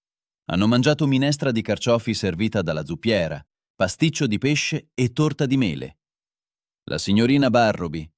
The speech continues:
il signore e la signora de la Fontaine." La signorina Barroby aveva una specie di governante assistente, una ragazza per metà russa, ma lei non ha mangiato con la famiglia.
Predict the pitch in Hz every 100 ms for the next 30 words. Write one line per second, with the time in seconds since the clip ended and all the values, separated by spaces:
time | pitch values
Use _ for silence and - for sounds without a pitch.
0 | - 92 87 95 90 101 117 117 - -
1 | 131 113 110 113 113 127 120 110 113 123
2 | 113 104 76 64 67 - _ _ _ _
3 | _ _ _ _ - 95 139 151 160 160
4 | 135 135 127 123 139 - - 147 160 151
5 | 139 117 - 131 135 107 98 98 92 92
6 | 101 98 95 87 - 80 117 101 87 -
7 | 76 _ _ 76 80 78 90 113 - 98
8 | 104 90 87 98 95 110 - - 85 -
9 | _ _ 139 156 156 160 - 139 151 147
10 | 147 135 110 85 76 76 - 73 78 76
11 | 76 73